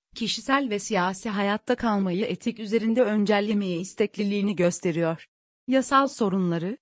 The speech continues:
sağlık kaygıları ve eriyen desteği bu mutsuzluğu artırıyor. Onu küresel istikrarı riske atarak hapisten kaçınmaya hazır tehlikeli bir aktör yapıyor.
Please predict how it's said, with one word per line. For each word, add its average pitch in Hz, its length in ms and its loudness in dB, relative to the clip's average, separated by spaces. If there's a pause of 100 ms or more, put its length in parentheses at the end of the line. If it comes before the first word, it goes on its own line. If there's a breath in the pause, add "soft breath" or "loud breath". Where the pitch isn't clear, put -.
(160)
sağlık 320 460 0
kaygıları 170 760 -4
ve 233 60 6
eriyen 208 520 2
desteği 208 460 0
bu 220 100 -2
mutsuzluğu 180 720 -2
artırıyor. 170 560 -2 (260)
Onu 220 300 2
küresel 226 440 0
istikrarı 196 720 0
riske 202 400 -6
atarak 226 420 -2
hapisten 302 580 2
kaçınmaya 214 640 2
hazır 247 340 0
tehlikeli 196 600 -4
bir 208 240 -2
aktör 294 400 0
yapıyor. 175 520 -2